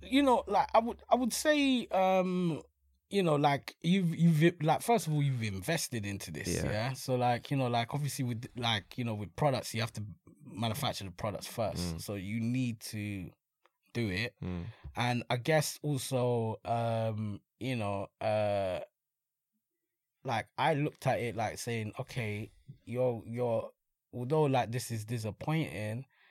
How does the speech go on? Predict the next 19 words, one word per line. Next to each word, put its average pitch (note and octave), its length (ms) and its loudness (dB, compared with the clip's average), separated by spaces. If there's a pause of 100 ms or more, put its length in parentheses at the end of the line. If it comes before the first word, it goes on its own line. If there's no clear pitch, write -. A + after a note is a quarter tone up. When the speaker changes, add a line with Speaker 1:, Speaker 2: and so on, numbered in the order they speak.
(280)
Speaker 1:
it's, - 160 -6
like, B2 220 0
almost C3+ 300 0
like G#2+ 180 -2
you're G2+ 100 -4
making A2 300 -4
me G2 120 -6
better." F2+ 380 -2 (280)
Speaker 2:
Yeah. F2 240 -2 (180)
Speaker 1:
You A2+ 140 -4
know A#2+ 80 -2
what A#2 100 0
I A2 60 -2
mean? A#2 380 -2
You're A2 140 -4
making B2+ 360 -2
me, A#2 160 -2
like, G#2+ 180 -2
probably, G#2 380 -8